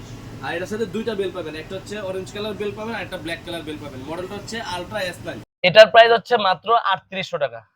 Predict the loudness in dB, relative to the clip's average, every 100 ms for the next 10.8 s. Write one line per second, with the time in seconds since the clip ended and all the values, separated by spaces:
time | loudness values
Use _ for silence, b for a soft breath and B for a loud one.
0 | _ _ _ 0 4 4 4 2 2 2
1 | 0 2 0 0 2 2 2 0 0 0
2 | 2 2 2 4 4 4 4 2 0 0
3 | 0 -2 -4 _ _ _ _ -8 -4 -2
4 | 2 2 4 4 6 2 2 2 2 0
5 | 0 -2 -4 -4 -4 -4 -4 -2 0 0
6 | -2 -2 -2 0 2 2 4 6 6 4
7 | 0 0 2 4 4 2 -2 -4 -6 -6
8 | -2 0 2 2 0 4 2 2 -4 -6
9 | 2 2 4 2 4 0 0 -2 -4 -8
10 | -12 -8 -8 -6 -8 0 0 0